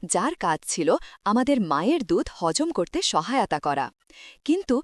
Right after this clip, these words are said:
শিশু যখন মায়ের দুধ খাওয়া ছেড়ে দেয় তখন অনেকের দেহেই সেই ল্যাকটেজ তৈরি বন্ধ হয়ে যায়। এই ল্যাকটেজ ছাড়া দুধ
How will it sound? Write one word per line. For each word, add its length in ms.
শিশু 340
যখন 320
মায়ের 360
দুধ 300
খাওয়া 240
ছেড়ে 340
দেয় 220
তখন 320
অনেকের 480
দেহেই 360
সেই 220
ল্যাকটেজ 560
তৈরি 280
বন্ধ 380
হয়ে 240
যায়। 260
এই 200
ল্যাকটেজ 540
ছাড়া 320
দুধ 260